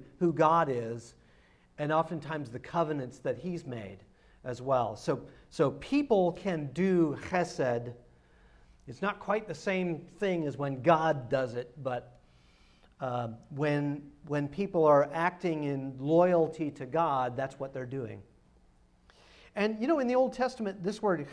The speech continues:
chesed appears thirty-three times in connection with this next word, uh, truth, or let's see, uh, uh, what was it here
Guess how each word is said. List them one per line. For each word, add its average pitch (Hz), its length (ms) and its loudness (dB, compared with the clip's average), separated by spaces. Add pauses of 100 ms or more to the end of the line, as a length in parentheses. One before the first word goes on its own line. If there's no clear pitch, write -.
chesed 208 640 0
appears 180 540 -4 (160)
thirty-three 240 640 -4
times 196 540 -4
in 151 100 -6
connection 175 540 -8
with 151 100 -8
this 143 180 -8
next 185 360 -8
word, 156 420 0 (400)
uh, 127 320 4
truth, 196 680 2
or 139 440 4
let's 143 180 -8
see, 107 220 -6 (520)
uh, 104 340 -6 (360)
uh, 113 140 -12
what 131 220 -8
was 117 200 -6
it 123 120 -10
here 117 440 -6